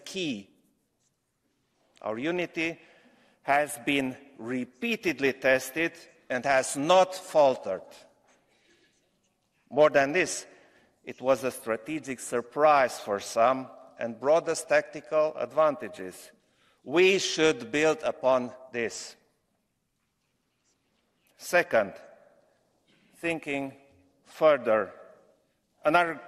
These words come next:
another crucial question emerges.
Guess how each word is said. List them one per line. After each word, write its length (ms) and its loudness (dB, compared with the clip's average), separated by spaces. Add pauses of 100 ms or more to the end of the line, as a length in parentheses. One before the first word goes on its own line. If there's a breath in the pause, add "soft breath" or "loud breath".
(140)
another 340 0
crucial 560 2
question 760 2 (600)
emerges. 880 -2